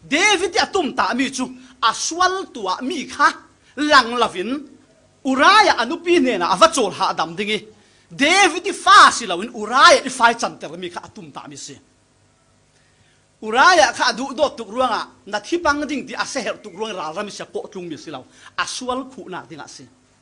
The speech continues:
Pakat. Asunanin, Uriah hi mirin um se ta si adu law. Siang pakrang in kil tu pol, chumi pol ne na, in tlung lavin a riak.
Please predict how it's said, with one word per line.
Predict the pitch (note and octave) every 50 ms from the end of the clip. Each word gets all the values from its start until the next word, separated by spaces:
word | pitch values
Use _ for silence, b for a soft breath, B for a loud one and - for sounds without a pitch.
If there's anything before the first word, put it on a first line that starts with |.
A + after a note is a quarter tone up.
| _ _
Pakat. | - D#3+ - - - - _ _ _ _ _ b b b b b b b b
Asunanin, | B3 - - E4+ F4+ F#4 A#3+ - F4 C#4+ A3+ G3 G#3 A#3 - - _ _ _ _ _ _ _ _ _ _ _ _ _ _ _ _ _ -
Uriah | A3 G#3 G3 A#3+ D4 F4 F#4 E4 D#4
hi | D4+ E4+
mirin | F4 D#4+ D#4 D#4+ F4 F4+ D#4+
um | E4+ E4+ G4 G#4 - - - - - - - A#4
se | D#4 C4 A#3
ta | G#3+ G#3 F#3+
si | - - C#4 B3+ C4 C4 C4 - - _ _ _ _ _ _ _ _ _ -
adu | G#3 G3+ E3 G#3+ D4 E4 C#4
law. | - - - - - b b b b b
Siang | b - - E4 F#4+ G#4 A4+ A4
pakrang | - D4+ - - - G#3 F#3+ F#3+ A3 B3 - - -
in | E4 D#4+ E4 F#4 F#4 - -
kil | - D4+ C#4 D4+ C#4 D4+
tu | - D#4 C4+ -
pol, | C4 - G3 E3+ E3 F#3+ A#3 - - - b b b b b b _ _ _ _ _ _ _ _ _ -
chumi | - G#4+ A4+ G#4+ G4 E4 - E3+
pol | A#3+ B3+ D4 D#4
ne | B3+ B3+ B3 G#3
na, | E3 D#3+ D3 - - _ _ _ _ _ - F#4+
in | G4 F4 G4+ G4+ E4+
tlung | B3+ C4+ E4 D#4+ E4+
lavin | D4+ B3 - D#3+ G3+
a | F#3
riak. | - - G3 E3+ -